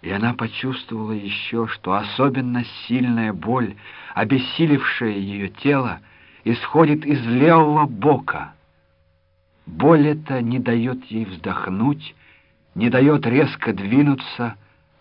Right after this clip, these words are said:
она же давит ее непосильным, удушающим грузом, распластав на морозном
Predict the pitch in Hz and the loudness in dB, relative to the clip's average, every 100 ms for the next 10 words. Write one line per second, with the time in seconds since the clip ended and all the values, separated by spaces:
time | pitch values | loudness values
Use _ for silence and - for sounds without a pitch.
0 | - 123 147 147 139 92 147 135 127 113 | 0 4 4 4 0 0 0 0 -2 -2
1 | 113 123 120 131 123 - - 139 151 139 | 0 0 0 0 -2 -2 0 2 4 2
2 | 135 113 101 - 98 98 - 117 117 104 | 0 -4 -10 -10 -8 -6 -4 -2 -2 -4
3 | - 92 85 101 135 127 120 95 110 - | -6 -8 -6 -2 0 0 -4 -4 -6 -6
4 | 95 92 - - 120 - 104 101 95 95 | -6 -6 -6 -4 -4 -6 -10 -8 -8 -8
5 | 87 | -10